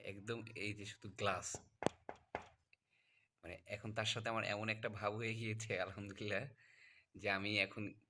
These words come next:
এ, ইয়া করলেও সে যেতে চায় না, একদম কাছে।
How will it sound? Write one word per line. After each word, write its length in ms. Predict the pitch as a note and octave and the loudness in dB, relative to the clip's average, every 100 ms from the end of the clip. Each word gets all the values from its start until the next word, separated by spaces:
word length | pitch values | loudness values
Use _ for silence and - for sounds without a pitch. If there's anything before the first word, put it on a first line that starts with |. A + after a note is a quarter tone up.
| - | -10
এ, 160 | F#2+ G2 | -8 0
ইয়া 160 | G2+ | 0
করলেও 380 | F#2+ G#2 F#2+ G#2+ | 0 -2 0 2
সে 160 | G#2+ A2 | 2 2
যেতে 280 | A2 G#2+ | 2 2
চায় 220 | G#2+ F#2+ F2+ | 4 4 2
না, 80 | |
একদম 480 | F2+ G2 A2 A2 A#2 | 2 4 4 2 0
কাছে। 520 | A2+ G#2+ - A2 C3+ | 2 2 2 -2 -6